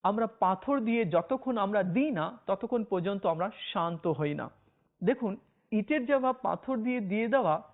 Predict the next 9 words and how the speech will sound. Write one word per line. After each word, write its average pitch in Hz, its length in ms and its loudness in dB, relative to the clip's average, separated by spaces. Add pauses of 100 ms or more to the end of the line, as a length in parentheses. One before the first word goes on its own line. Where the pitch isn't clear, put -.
(180)
এটা 247 160 0
কোনো 254 200 -2 (240)
বড় 220 260 6
বাহাদুরি 180 720 2
নয়। 160 400 4 (420)
বাহাদুরি 226 680 2
হচ্ছে 269 760 2 (840)
সেটা 285 360 2 (640)
যে 220 440 6